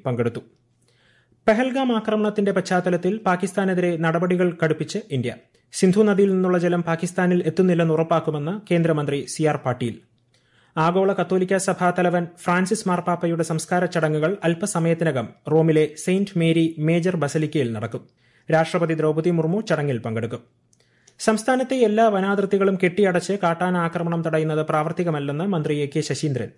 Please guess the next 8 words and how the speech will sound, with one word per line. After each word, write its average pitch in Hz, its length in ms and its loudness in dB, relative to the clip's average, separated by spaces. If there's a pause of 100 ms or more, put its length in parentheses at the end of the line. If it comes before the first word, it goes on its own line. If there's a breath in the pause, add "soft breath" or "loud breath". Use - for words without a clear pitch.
(720)
പ്രശസ്ത 180 300 0
ചരിത്രകാരൻ 165 600 0
ഡോക്ടർ 156 380 -2
എം 160 160 2
ജി 170 80 0
എസ് 165 220 0
നാരായണൻ 139 580 -2
അന്തരിച്ചു. 113 380 -4